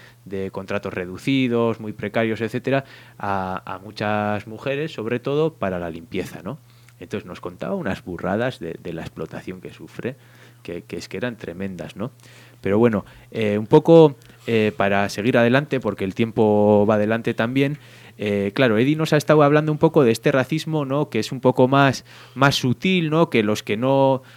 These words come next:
no, no lo sufrimos, casi no lo concebimos, porque no tenemos necesidad de ir a la extranjería a pedir citas, porque no tenemos problema para regularizarnos y buscar un trabajo, etcétera, etcétera, ¿no? Pero aparte de ese que es tan sutil y tan necesario, eh, que se termine,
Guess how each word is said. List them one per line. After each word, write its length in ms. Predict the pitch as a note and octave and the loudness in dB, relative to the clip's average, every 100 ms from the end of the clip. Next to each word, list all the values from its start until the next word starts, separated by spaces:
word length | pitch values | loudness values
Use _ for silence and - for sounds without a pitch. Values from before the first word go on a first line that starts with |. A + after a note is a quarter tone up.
| - - | -20 -6
no, 420 | B2 C3 B2+ B2+ | 0 4 4 4
no 180 | C3 C#3+ | 4 4
lo 120 | C3 | 4
sufrimos, 720 | - A#2 D3+ D#3 D3+ D3 - | 0 -2 0 2 2 0 0
casi 320 | - B2 B2+ | 0 0 0
no 100 | C3+ | 2
lo 140 | C3 | 2
concebimos, 680 | A#2+ A2+ - G#2+ E3+ D3 C#3 | 2 -2 -2 -2 0 0 0
porque 260 | - F2+ F#2 | 0 -4 -4
no 100 | G#2+ | -2
tenemos 360 | A2 G#2+ G#2 G#2 | -2 -2 -2 -4
necesidad 440 | G2 G2+ G#2 G2+ | -4 -4 -2 -2
de 60 | F#2+ | 0
ir 80 | |
a 40 | F#2+ | -2
la 40 | |
extranjería 480 | F#2 F#2+ - G2 F#2 | -2 -6 -4 -4 -4
a 80 | F#2+ | -4
pedir 240 | F#2+ G2 | -4 -4
citas, 400 | - C#3+ - C3+ | -2 -2 0 0
porque 300 | - G2+ - | 0 -6 -4
no 120 | G2 G#2+ | -4 -4
tenemos 360 | G2 F#2+ F#2 | -4 -6 -8
problema 420 | - F#2 F#2+ F#2+ | -8 -4 -2 -2
para 220 | F#2 F2+ F2+ | -4 -4 -6
regularizarnos 760 | F2+ F2+ F2+ F2 G2+ G2 F#2 | -6 -4 -6 -4 -4 -4 -10
y 60 | F#2 | -10
buscar 320 | F2+ - G2 | -12 -8 -8
un 100 | F#2+ | -4
trabajo, 480 | G2 A2 B2+ B2+ C3 - - - | 0 2 2 0 -6 -10 -20 -10
etcétera, 460 | G2+ - - A2 | -6 -4 -2 -2
etcétera, 360 | G2 A#2 G2+ F#2 | -2 -4 -4 -4
¿no? 160 | A#2+ D3 - - - | -4 -6 -12 -4 4
Pero 380 | D#3 E3+ F#3 - | 6 6 4 2
aparte 500 | G#2+ D3 D#3 - C#3+ | 4 6 6 6 4
de 100 | D#3 | 4
ese 180 | - A#2 | 2 0
que 100 | B2 | -2
es 80 | - | 0
tan 140 | A#2+ | -2
sutil 460 | - A2 D3 B2+ - - - - | -4 0 4 4 0 -12 -20 -12
y 140 | G2 F2+ | -10 -2
tan 200 | A2 A2+ | -2 0
necesario, 1080 | G2+ G#2+ A2+ G#2+ G#2 G#2 G2+ G2+ G2+ G2 - - | -2 0 2 2 4 4 6 6 4 0 -6 -8
eh, 160 | G2+ | -6
que 140 | G2 G2 | -4 -4
se 100 | A#2+ | -2
termine, 560 | A#2 A#2+ C3 C3+ C#3 | 0 0 -2 -2 -2